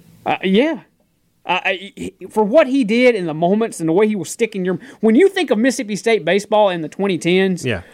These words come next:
Speaker 1: Elijah McNamee is one of the f-,
Speaker 2: He's probably the
Speaker 1: three,
Speaker 2: second guy
Speaker 1: three
Speaker 2: you,
Speaker 1: or, yeah,
Speaker 2: second or
Speaker 1: maybe
Speaker 2: third
Speaker 1: the
Speaker 2: guy you
Speaker 1: second
Speaker 2: think.
Speaker 1: or third guy you
Speaker 2: You can
Speaker 1: think
Speaker 2: make a
Speaker 1: of.
Speaker 2: case that from a, an impact standpoint, he did more than Rooker. 'Cause, I mean, Rooker
Speaker 1: For, for,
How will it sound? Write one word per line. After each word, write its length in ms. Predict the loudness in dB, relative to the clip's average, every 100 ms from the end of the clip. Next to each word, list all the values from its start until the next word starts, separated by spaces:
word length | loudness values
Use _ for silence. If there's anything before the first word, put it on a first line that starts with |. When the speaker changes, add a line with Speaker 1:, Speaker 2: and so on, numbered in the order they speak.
| -2
Speaker 1:
Elijah 380 | 2 2 2 2
McNamee 520 | 2 2 -2 -2 -2
is 100 | -2
one 200 | 0 0
of 140 | 0
the 60 | -4
f-, 140 | -10 _ _
Speaker 2:
He's 160 | -4 0
probably 240 | 0 2
the 80 | 0
Speaker 1:
three, 120 | 2 2 2
Speaker 2:
second 80 |
guy 100 | 2
Speaker 1:
three 180 | 4 6
Speaker 2:
you, 100 | 4
Speaker 1:
or, 80 | 2 2
yeah, 120 | 2
Speaker 2:
second 120 | 4
or 40 | 2
Speaker 1:
maybe 100 | 2
Speaker 2:
third 80 | 2
Speaker 1:
the 40 |
Speaker 2:
guy 120 | 0
you 80 | 2
Speaker 1:
second 240 | 0 0 -4
Speaker 2:
think. 60 |
Speaker 1:
or 20 | 0
third 260 | 0 4
guy 180 | 2 2
you 120 | 0 2
Speaker 2:
You 120 | 4
can 100 | 4
Speaker 1:
think 60 | 4
Speaker 2:
make 160 | 2
a 40 | 0
Speaker 1:
of. 40 | -2
Speaker 2:
case 340 | -2 -2 -2
that 240 | -4 -4
from 160 | -6 -6
a, 240 | -6 -10 -12
an 160 | -14 -6
impact 480 | -4 -2 -4 -4
standpoint, 400 | -8 -6 -4 -4
he 60 | -4
did 160 | -6 -4
more 160 | -4
than 140 | -4 -6
Rooker. 320 | -10 -12 -18 _ _ _ _ _ _ _ _ _ _ -20 _ -20 _ _ -4
'Cause, 140 | 0
I 20 |
mean, 120 | 0
Rooker 200 | 0 0 0
Speaker 1:
For, 180 | -2 -4
for, 220 | -2 -2